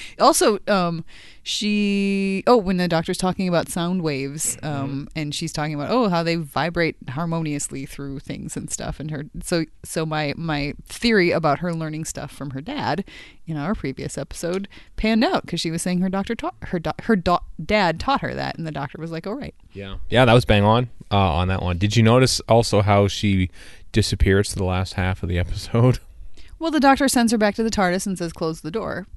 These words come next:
Speaker 1: which that seems like a thing that makes sense. You know, get somebody to safety.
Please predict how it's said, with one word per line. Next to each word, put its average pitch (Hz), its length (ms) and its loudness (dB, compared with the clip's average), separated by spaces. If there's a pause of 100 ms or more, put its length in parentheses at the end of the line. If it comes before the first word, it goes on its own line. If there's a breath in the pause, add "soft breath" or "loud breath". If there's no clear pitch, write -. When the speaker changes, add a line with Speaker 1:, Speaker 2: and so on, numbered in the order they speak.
Speaker 1:
which - 380 -6 (640)
that 175 340 -2
seems 175 240 -4
like 170 100 -6
a 165 40 -10
thing 160 320 -6
that 143 120 -6
makes 131 260 -8
sense. - 380 -12
You 160 140 -6
know, 127 100 -6
get 160 220 -4
somebody 185 380 -2
to 160 80 -4
safety. 147 500 -6